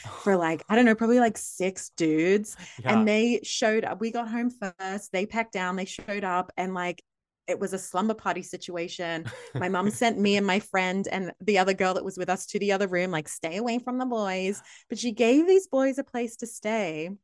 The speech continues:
Speaker 2: And, like, the next day I had to go to work at, like, my casual job at the cinema. And they
Speaker 1: Yes.
Speaker 2: came in to my job, all these boys with, like, signed posters and merch, and said
Speaker 1: <gasps>
Speaker 2: thank you. And I found out they'd had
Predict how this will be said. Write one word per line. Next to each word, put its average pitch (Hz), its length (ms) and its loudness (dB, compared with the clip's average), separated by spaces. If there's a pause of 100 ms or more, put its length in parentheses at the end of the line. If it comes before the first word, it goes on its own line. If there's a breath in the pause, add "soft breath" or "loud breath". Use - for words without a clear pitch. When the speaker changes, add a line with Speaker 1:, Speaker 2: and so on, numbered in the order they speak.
(140)
Speaker 2:
And, 220 240 2
like, 202 180 -2
the 240 80 2
next 247 360 0
day 247 180 -2
I 208 80 -2
had 220 160 -4
to 190 80 -10
go 160 100 -6
to 156 100 -4
work 185 300 -2
at, - 100 -12
like, 156 200 -12
my 156 100 -14
casual 160 460 -12
job 156 240 -10
at 151 60 -14
the - 60 -16
cinema. 262 560 -2 (380 loud breath)
And 240 140 2
they 254 100 4
Speaker 1:
Yes. 262 100 -6
Speaker 2:
came 277 200 4
in 254 460 2 (180)
to 247 80 -6
my 220 180 -2
job, 226 560 2
all 233 140 -4
these 233 220 -4
boys 220 360 -4
with, 226 120 -10
like, - 140 -10
signed 226 420 -6
posters 220 560 -4 (120)
and 202 340 -6
merch, 220 380 -2
and 208 120 -6
said 190 180 -6
Speaker 1:
<gasps> - 40 -18
Speaker 2:
thank 220 240 -6
you. 226 120 -6
And 220 80 -4
I 220 80 0
found 220 380 -2
out 233 140 2
they'd 226 140 -4
had 202 340 -4